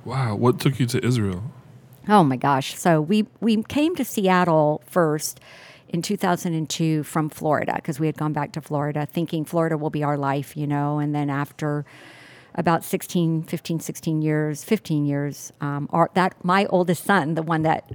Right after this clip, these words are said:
Speaker 2: you know, I was sharing with you about, ended up getting a job <laughs> offer from Microsoft at the age of fifteen. It's a long story. It's an amazing story. And we just felt like, "Okay, we're on an adventure." At that time, we had four kids.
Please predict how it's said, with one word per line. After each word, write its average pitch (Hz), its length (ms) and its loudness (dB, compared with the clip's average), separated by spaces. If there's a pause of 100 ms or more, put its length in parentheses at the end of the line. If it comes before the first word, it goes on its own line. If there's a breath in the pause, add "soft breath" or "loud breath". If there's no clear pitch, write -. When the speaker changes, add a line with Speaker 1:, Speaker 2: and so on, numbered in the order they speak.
(260)
Speaker 2:
you 170 200 -2
know, 147 120 -2
I 147 100 -4
was 147 180 -8
sharing 180 420 -2
with 151 160 -6
you 156 80 -2
about, 147 400 0
ended 156 240 -2
up 147 220 -4
getting 151 280 -2
a 143 100 -6 (180)
job 156 260 -2
<laughs> - 180 -2
offer - 300 -2
from - 340 -6
Microsoft - 800 -2
at - 140 -16
the 214 80 0
age - 200 -4
of - 80 -12
fifteen. 190 840 -4 (220 loud breath)
It's - 100 -2
a 208 40 6
long 185 300 6
story. 156 240 2
It's 185 100 2
an 202 60 4
amazing 185 380 2
story. 156 420 2 (480 loud breath)
And 190 460 2
we 208 160 0
just 202 200 -2
felt 180 260 2
like, 175 280 0
"Okay, 294 360 0
we're 196 180 0
on 185 120 2
an 190 120 0
adventure." 190 580 -2
At - 80 -2
that 240 160 2
time, 185 200 -2
we 170 80 0
had 143 100 -4
four 175 220 0
kids. - 440 -6